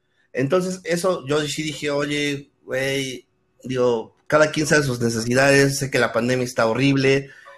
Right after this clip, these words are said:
sé que a lo mejor te dijeron, 'Tenemos tanto'", y tú dijiste que sí, porque, pues, es lo que pudiste arreglar, ¿no?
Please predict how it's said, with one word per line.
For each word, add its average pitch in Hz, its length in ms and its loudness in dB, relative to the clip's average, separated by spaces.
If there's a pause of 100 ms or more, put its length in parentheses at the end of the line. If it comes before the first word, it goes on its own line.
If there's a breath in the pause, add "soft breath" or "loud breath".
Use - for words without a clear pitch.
(220 loud breath)
sé 139 300 -2
que 120 420 0
a 107 60 0
lo 110 120 -2
mejor 135 380 -2
te 123 100 -4
dijeron, 127 500 -2
'Tenemos 131 380 -2
tanto'", 131 260 0
y 127 60 -8
tú 123 100 -2
dijiste 120 340 -6
que 107 120 -4
sí, 123 160 -6
porque, 120 300 -2
pues, 110 180 -2
es 117 60 4
lo 117 120 4
que 104 120 0
pudiste 113 300 2
arreglar, 120 640 4 (520 loud breath)
¿no? 120 380 -4